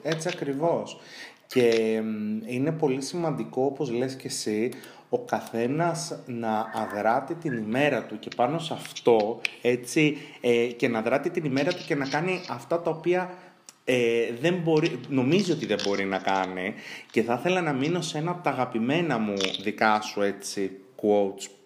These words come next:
που με είχαν παρακινήσει και θα σου πω και μια προσωπική μου ιστορία. Οι μεγάλες ευκαιρίες είναι μεγάλες για όσους τις αρπάζουν. Για τους υπόλοιπους είναι χαμένες ευκαιρίες ή ιστορίες που μετά από χρόνια ξεκινούν με τη λέξη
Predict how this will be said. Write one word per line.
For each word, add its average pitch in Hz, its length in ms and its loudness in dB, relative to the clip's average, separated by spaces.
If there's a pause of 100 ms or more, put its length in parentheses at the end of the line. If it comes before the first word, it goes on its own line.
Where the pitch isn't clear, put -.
(160)
που 104 360 -2
με 113 140 -6
είχαν 143 200 -4
παρακινήσει 107 1000 0 (200)
και 107 120 -4
θα 104 120 -4
σου - 140 -10
πω 120 100 -4
και 117 120 -2
μια 120 180 -2
προσωπική 123 480 -6
μου 123 80 0
ιστορία. 98 560 0 (380)
Οι 117 100 0
μεγάλες 113 460 2
ευκαιρίες 143 840 2 (180)
είναι 139 240 0
μεγάλες 147 480 0
για 127 140 2
όσους 165 280 -2
τις - 220 -4
αρπάζουν. 95 880 2 (420)
Για 107 180 2
τους 110 200 -10
υπόλοιπους 160 520 0
είναι 165 140 0
χαμένες 151 540 0
ευκαιρίες 135 540 0
ή 131 60 -4
ιστορίες 139 480 0
που - 120 -10
μετά 120 240 0
από 143 160 -4
χρόνια 151 300 -2
ξεκινούν 156 460 -4
με 151 80 0
τη - 120 -4
λέξη 135 480 -2